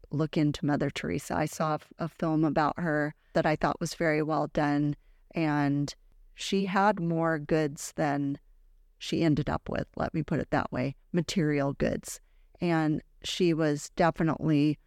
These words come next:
one of the biggest hearted saints we have. Humility is critical to receiving God's grace.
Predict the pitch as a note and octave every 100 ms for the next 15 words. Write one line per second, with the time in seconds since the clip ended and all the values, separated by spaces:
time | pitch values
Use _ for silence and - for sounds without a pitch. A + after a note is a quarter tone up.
0 | - - E3+ D#3 D3 D#3 D3 D3+ - -
1 | C#3+ D3+ C#3+ C#3+ - _ - - - -
2 | D#3 C3+ - - D3+ C#3 C#3 C#3 D3+ D3
3 | _ - - - - - - - - B3
4 | C#4+ F#4 - B3 B3 - A3+ A3 A3 -
5 | G3 F#3 G#3 _ - - G3 A3 - F#3+
6 | G3+ A3 F3+ E3+ - - B3 G3+ C#3+ -
7 | -